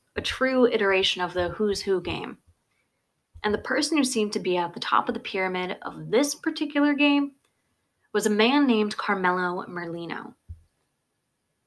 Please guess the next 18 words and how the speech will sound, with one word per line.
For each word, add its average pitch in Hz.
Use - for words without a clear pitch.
Carmelo 277
Merlino 214
was 185
an 180
underboss 165
in 180
the 156
Patriarca 175
crime 165
family, -
and 208
he 208
owned 214
T 247
R 247
C 202
Auto 190
Electric, 175